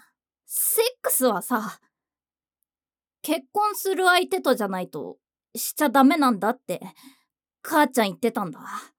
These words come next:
お前さえ良ければ。いや、して。俺とセックスしたんだから、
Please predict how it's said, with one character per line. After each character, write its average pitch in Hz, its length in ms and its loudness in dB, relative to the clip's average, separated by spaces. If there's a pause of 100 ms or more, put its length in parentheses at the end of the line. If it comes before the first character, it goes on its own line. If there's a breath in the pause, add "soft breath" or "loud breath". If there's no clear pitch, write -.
(840)
お 214 180 2
前 302 420 6
さ 311 300 0
え 226 100 2
良 190 140 -4
け 180 220 -14
れ 175 100 -14
ば。 196 320 -20 (1300 soft breath)
い 254 120 0
や、 320 240 4 (120)
し - 200 -4
て。 - 200 0 (1400)
俺 254 340 8
と 285 140 4
セ 294 120 4
ッ 285 100 0
ク 214 120 -4
ス 185 120 -6
し - 120 -12
た 202 120 0
ん 196 60 -4
だ 180 80 -6
か 160 140 -18
ら、 147 120 -18